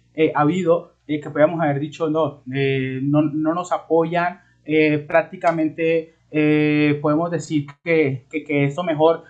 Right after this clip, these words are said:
vamos a trabajar en alguna de las empresas de, de, de la familia de Dani o, o que nos busquen trabajo, eh, bue-, poquito pero segurito. No, bueno, en ese momento ni siquiera tan poquito porque podíamos conseguir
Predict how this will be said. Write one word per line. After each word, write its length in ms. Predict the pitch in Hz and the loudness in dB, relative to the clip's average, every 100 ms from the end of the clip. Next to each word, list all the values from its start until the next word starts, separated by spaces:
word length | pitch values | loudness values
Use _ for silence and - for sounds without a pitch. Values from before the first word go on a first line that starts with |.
| _ | _
vamos 200 | 180 196 | 0 2
a 60 | 226 | 2
trabajar 240 | 196 185 | 0 0
en 60 | 190 | -4
alguna 180 | 185 | -2
de 40 | 190 | -2
las 120 | 190 | -4
empresas 440 | 175 147 160 175 170 | -6 -6 -6 -6 -4
de, 240 | 175 143 | -2 -2
de, 300 | 143 156 143 | 0 -2 -2
de 80 | 135 | -2
la 100 | 156 | -4
familia 360 | 156 143 147 156 | -4 -2 0 0
de 40 | |
Dani 320 | 151 180 190 | 2 2 0
o, 60 | 175 | -6
o 240 | 147 147 | -6 -6
que 100 | 143 | -8
nos 160 | 151 135 | -8 -8
busquen 260 | 131 135 - | -10 -16 -4
trabajo, 460 | 139 139 170 175 - - - | 0 2 2 -4 -8 -20 -4
eh, 200 | 160 165 | 2 2
bue-, 380 | 147 226 214 - | 4 2 2 -2
poquito 500 | - 214 - 277 285 | 2 2 2 2 2
pero 140 | 285 254 | 4 2
segurito. 360 | 240 220 226 | 2 0 0
No, 240 | 165 220 214 | 2 4 4
bueno, 180 | 247 160 | 4 2
en 80 | |
ese 160 | 165 233 | 0 -2
momento 300 | 233 190 220 | -2 -2 -4
ni 100 | 233 | -4
siquiera 240 | 214 175 | -4 -4
tan 200 | 185 208 | -2 -2
poquito 360 | - - - 233 | -4 -8 -8 -12
porque 200 | - _ | -12 _
podíamos 260 | 165 156 - | -4 -4 -4
conseguir 500 | 196 - 143 151 | -10 -4 -2 -2